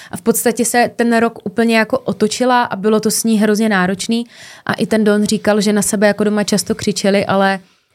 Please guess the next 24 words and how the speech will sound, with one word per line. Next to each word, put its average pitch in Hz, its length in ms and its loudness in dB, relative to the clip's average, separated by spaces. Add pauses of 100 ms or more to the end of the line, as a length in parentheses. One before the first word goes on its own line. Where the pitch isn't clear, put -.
(280)
ten 214 160 0
Don, 202 200 2
ten 214 140 0
manžel, 196 520 2 (240)
si 226 140 0
stál 202 300 2
za 196 120 2
tím, 208 220 -2
že 196 360 2 (480)
ta 196 360 2
Mary 196 260 2
Ann 208 180 0
nebyla 208 260 2
špatná 180 400 -2
máma, 160 260 2
že - 120 0
ona 185 140 0
dělala 180 260 2
všecko - 300 -8
tak, 180 180 -4
jak 190 140 -4
měla, 180 220 2
ale 180 200 0
prostě, 190 440 -2